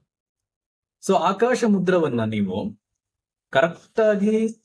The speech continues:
ಒಂದು ಮಾಡ್ತೀನಿ ಅಂದ್ರೆ ಅಥವಾ ಉತ್ತಮ ಸಮಯದಲ್ಲಿ ಮಾಡ್ತೀನಿ ಅಂದ್ರೆ ಬೆಳಿಗ್ಗೆ ಮೂರು ಗಂಟೆಯಿಂದ ಆರು ಗಂಟೆಯ ಅವಧಿ ಅಂತ ಏನಿದೆ ಅದು ಅತ್ಯುತ್ತಮ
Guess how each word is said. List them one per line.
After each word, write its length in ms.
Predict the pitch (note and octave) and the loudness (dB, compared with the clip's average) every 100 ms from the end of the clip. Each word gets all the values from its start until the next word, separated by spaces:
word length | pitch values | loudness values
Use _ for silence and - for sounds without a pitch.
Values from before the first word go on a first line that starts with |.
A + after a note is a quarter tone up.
| F#3 | -2
ಒಂದು 200 | E3+ E3 | 0 2
ಮಾಡ್ತೀನಿ 640 | C#3 D3+ E3+ F#3+ F3+ F3 | 2 0 0 -2 0 0
ಅಂದ್ರೆ 360 | C#3 C3+ A#2+ B2 | -2 -2 0 -2
ಅಥವಾ 320 | - - D3+ | -4 -2 -2
ಉತ್ತಮ 480 | A#2+ G#2+ - G3 G3 | -2 -6 -2 0 2
ಸಮಯದಲ್ಲಿ 560 | E3+ D3+ D#3+ D#3 D3 | 0 -2 -2 -2 -2
ಮಾಡ್ತೀನಿ 500 | B2 A#2 - D3+ C3 | 0 -2 -2 -4 -2
ಅಂದ್ರೆ 260 | G#2+ G2 G2+ F3 - _ _ - | -2 -2 -4 -8 -16 _ _ -2
ಬೆಳಿಗ್ಗೆ 420 | C3 D3+ C#3+ F3 F#3+ F3+ _ _ _ - | 2 2 2 0 0 -6 _ _ _ -6
ಮೂರು 360 | B2 E3 A3+ | -2 0 2
ಗಂಟೆಯಿಂದ 520 | F#3 D#3+ D#3 C#3+ C#3 E3 | 0 -2 -2 -2 2 0
ಆರು 500 | F3+ A#2 C3+ F3 F3+ | 0 0 0 2 2
ಗಂಟೆಯ 400 | D3+ C3+ C3+ C3 | 0 0 -2 0
ಅವಧಿ 360 | A2+ B2 C3+ | 0 -2 -2
ಅಂತ 180 | A#2+ A2 | -2 0
ಏನಿದೆ 600 | A2 G#2+ A#2+ A#2+ G2+ - _ _ | 0 0 0 0 -2 -10 _ _
ಅದು 240 | B2+ D#3 G3+ | 0 0 -2
ಅತ್ಯುತ್ತಮ 600 | - - F#3 - G3+ | -6 -4 -4 0 0